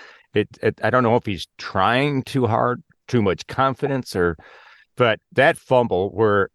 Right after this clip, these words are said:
um, they were, like, on the one foot line in their own end zone and trying to get out, and, um, they, instead of, 'cause they were ahead by, what was it, like,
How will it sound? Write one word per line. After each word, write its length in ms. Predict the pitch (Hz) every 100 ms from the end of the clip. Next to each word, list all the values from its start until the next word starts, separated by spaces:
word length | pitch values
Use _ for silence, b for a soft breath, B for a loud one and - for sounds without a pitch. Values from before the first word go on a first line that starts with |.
| _ _
um, 400 | 107 98 92 90
they 240 | - 104 123
were, 180 | 117 110
like, 240 | 98 90 -
on 220 | 120 123
the 320 | 104 95 90 175 175 _ _ _ _ _ _ _ _ _
one 360 | 92 101 131
foot 280 | 120 120 123
line 540 | 101 95 90 85 85 87 -
in 160 | 113
their 180 | 104 95
own 160 | 107 107
end 340 | 101 104 98
zone 360 | 87 65 71 78 B B B B B _ _
and 420 | 95 92 87 85 - _
trying 360 | - 117 110 120
to 80 | 104
get 220 | 87 92
out, 380 | 92 98 90 - _ _
and, 380 | 95 90 87 82 - _
um, 540 | 95 87 85 82 78 76 _ _ _ _ - -
they, 260 | 101 98
instead 560 | - 101 - - 139 175
of, 260 | 165 - _ _ - -
'cause 240 | 120 -
they 120 | 123
were 120 | 127
ahead 280 | 92 107 120
by, 680 | - 85 80 80 80 80 80 -
what 180 | - -
was 160 | - -
it, 160 | - -
like, 180 | -